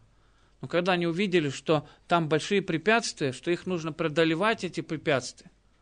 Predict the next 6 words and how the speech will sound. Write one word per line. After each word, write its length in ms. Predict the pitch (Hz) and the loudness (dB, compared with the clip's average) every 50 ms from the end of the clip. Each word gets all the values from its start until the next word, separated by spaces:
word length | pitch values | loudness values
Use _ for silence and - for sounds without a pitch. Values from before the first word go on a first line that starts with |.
| _ _ _ _ _ _ _ _ _ _ _ _ _ _ | _ _ _ _ _ _ _ _ _ _ _ _ _ _
то 100 | - 156 | -2 -2
у 40 | 156 | 0
них 240 | 165 180 190 185 - | 0 0 -2 0 0
возникает 540 | 202 180 170 175 165 - 180 170 175 175 | 0 0 0 -2 0 2 2 2 2 2
ропот. 420 | - 208 202 165 131 - 135 - - _ _ _ _ _ - - - _ _ _ | 2 2 2 2 0 -4 -12 -14 -16 _ _ _ _ _ -20 -20 -20 _ _ _
Э, 260 | - 135 139 131 131 | -2 0 0 0 0